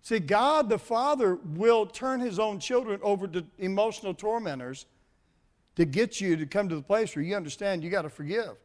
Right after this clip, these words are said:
Because when you say, "I'm not gonna forgive another human being for what they've done to me," but you expect God, a holy God, to forgive you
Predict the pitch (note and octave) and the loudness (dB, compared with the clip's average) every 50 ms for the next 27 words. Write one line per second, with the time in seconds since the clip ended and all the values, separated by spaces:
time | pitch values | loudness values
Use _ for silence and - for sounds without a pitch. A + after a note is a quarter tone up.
0 | _ _ _ - _ - D3+ G3 F3 C#3 F3+ F#3+ F#3+ F3+ F3 G3+ C4+ D#4+ D4 - | _ _ _ -20 _ 0 2 2 2 4 2 0 0 2 2 2 2 2 0 -2
1 | - - A#3 F#3 D#3 D3+ D3+ D#3 E3+ - F3 F3+ F3 F3 F#3 G#3 A3+ A#3 A3+ B3 | -2 0 2 2 2 2 -2 -4 -6 -2 0 0 0 2 2 0 0 0 -2 -4
2 | A3+ G3 D#3 B2+ E3 D#3+ E3 A3 A3 F#3 F#3 F#3 G3 F3+ F3 E3 F3+ F#3+ F3 D#3+ | -4 -4 -4 -4 -6 -4 0 0 0 0 0 -2 -2 -2 -2 -4 -2 -2 -2 -4
3 | D3+ C#3 G3+ A#3 A#3 G3 D#3+ C#3+ - _ - - _ - E3+ F3+ G3 F#3 E3 D#3 | -4 -4 -4 -4 -4 -4 -4 -6 -8 _ -20 -18 _ 2 4 6 6 4 2 -4
4 | C#3+ B2 C3+ G3 A3+ C4 A#3 F3 D3 C3 C3 B2+ B2+ C3 D3+ - _ _ _ _ | -4 0 2 4 4 4 4 0 -2 -2 -4 -4 -6 -6 -8 -10 _ _ _ _
5 | _ _ _ _ _ _ _ _ _ _ _ - E3+ E3+ D#3+ G3+ C4+ C#4 A#3 - | _ _ _ _ _ _ _ _ _ _ _ 0 2 2 4 4 4 4 2 0
6 | - - B3 G#3 F3+ E3 D3 C3 C3 G3 G#3+ A#3+ B3 A3 F3 D#3 B2 G3 A3 A#3 | 0 4 4 4 4 2 -2 0 4 4 6 6 4 4 2 2 2 2 2 4
7 | G3+ F#3 D#3+ F#3+ F#3+ F#3 D#3 D#3 - - F3+ F3 F3 D#3+ C3+ A#2+ C#3 D3+ G3+ C4 | 2 2 2 2 2 2 2 -2 -4 -4 -2 0 0 0 0 -2 -2 0 2 2
8 | C#4+ G#3 C#3 G#2+ G2+ A2+ C#3+ | 2 0 -2 -6 -8 -14 -16